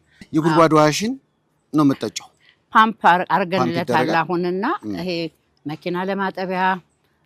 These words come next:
Speaker 2: እም፣ ግቢ አትክልት ውሃ ለማጠጣት
Speaker 1: የራስሽ?
Speaker 2: ከዚህ ነው የምንወስደው። ውሃ በሚጠፋ ጊዜ
Speaker 1: ኦ።
Speaker 2: እ፣ እኛ ብቻ አይደለንም፣
Speaker 1: እም።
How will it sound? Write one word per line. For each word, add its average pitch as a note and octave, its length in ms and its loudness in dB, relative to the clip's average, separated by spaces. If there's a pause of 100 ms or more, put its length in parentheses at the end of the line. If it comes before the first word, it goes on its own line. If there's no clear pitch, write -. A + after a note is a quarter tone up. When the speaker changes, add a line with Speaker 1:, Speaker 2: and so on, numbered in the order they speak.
Speaker 2:
እም፣ F3+ 520 -2 (560)
ግቢ E3+ 300 -6
አትክልት F3+ 400 -8 (120)
ውሃ D#3+ 220 -14
ለማጠጣት D#3 640 -2 (420)
Speaker 1:
የራስሽ? - 380 -10
Speaker 2:
ከዚህ F#3 360 2
ነው C#3+ 140 -2 (300)
የምንወስደው። D3+ 680 -6 (340)
ውሃ B3+ 280 0
በሚጠፋ F#3+ 420 -4 (100)
ጊዜ D3 220 -10 (280)
Speaker 1:
ኦ። G2 120 -16 (540)
Speaker 2:
እ፣ F3+ 120 -8 (240)
እኛ F#3 200 -4 (100)
ብቻ - 200 -12
አይደለንም፣ G3 480 -4 (380)
Speaker 1:
እም። G2 140 -16